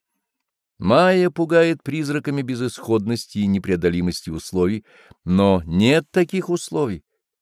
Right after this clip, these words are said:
и нет такой жизни, через которую дух не смог бы пройти во времени. Время течёт, а в нём течёт и всё происходящее вокруг.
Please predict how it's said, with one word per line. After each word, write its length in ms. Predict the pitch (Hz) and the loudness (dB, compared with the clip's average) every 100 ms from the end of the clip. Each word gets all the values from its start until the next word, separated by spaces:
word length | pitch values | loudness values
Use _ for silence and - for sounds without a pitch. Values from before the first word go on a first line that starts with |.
| _ | _
и 180 | - 73 | -10 -6
нет 400 | 73 101 107 - | 0 2 2 0
такой 380 | 82 - 73 71 | -10 -8 -8 -8
жизни, 600 | 69 85 160 131 135 120 - - _ | -6 -6 -4 -4 -4 -4 -10 -20 _
через 320 | - 98 90 | -4 -2 0
которую 400 | 98 87 90 85 | -2 0 2 2
дух 320 | 76 95 - | 0 -4 -2
не 100 | 90 | -4
смог 300 | 85 98 92 | -2 -2 -2
бы 140 | 85 85 | -2 -4
пройти 460 | - 90 - 101 | -2 -4 -4 -4
во 120 | 87 | -2
времени. 400 | 85 87 80 73 - _ _ _ _ _ _ _ _ | -2 -4 -6 -8 -14 _ _ _ _ _ _ _ _
Время 560 | 80 73 110 175 165 156 | -12 -4 2 2 2 -2
течёт, 580 | - 131 - 95 - _ _ _ _ _ - | -8 -12 -6 -6 -8 _ _ _ _ _ -4
а 100 | 87 | -2
в 80 | 85 | 0
нём 180 | 90 | 0
течёт 380 | 87 87 - 82 | -2 -4 -6 -6
и 40 | 85 | -8
всё 280 | - 95 | -2 -2
происходящее 760 | 92 95 90 92 85 87 - 85 | 0 -2 -2 -2 -2 -4 -4 -8
вокруг. 380 | 82 - 82 | -8 -10 -18